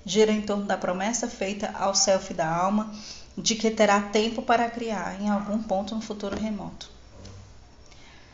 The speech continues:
Ou da promessa de que, quando tivermos alguns dias livres, a agitação final começará. Isso é tolice. O complexo não tem nenhuma intenção semelhante.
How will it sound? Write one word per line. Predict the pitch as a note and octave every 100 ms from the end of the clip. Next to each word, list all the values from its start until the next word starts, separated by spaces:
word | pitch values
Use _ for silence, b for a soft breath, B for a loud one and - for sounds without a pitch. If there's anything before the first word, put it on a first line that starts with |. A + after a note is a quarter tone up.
| B B
Ou | G#3+
da | A3 A3+
promessa | C#4+ D4 G#3 E3+ F3
de | E3+
que, | F3+ E3+
quando | E3 F#3+ A3+
tivermos | A#3+ A3+ G#3 A3+ A#3+ A#3 G#3+
alguns | F#3+ F3 G#3 A#3
dias | G3+ F3+ F3+
livres, | - G3 G#3+ G#3 A3 A3 - - F3+
a | F#3+
agitação | G3+ G3+ G3+ - F3+
final | - A3 F3+ E3+ -
começará. | F#3+ - G3 - E3 - - - -
Isso | -
é |
tolice. | - F3+ A2+ - - - - - B B B B -
O | -
complexo | G#3+ G3+ F#3 G3
não | F3+
tem | F3
nenhuma | F3 E3+ E3+
intenção | B3 C#4 B3+ B3
semelhante. | A#3+ B3 B3+ C#4+ F#3+ F#3 -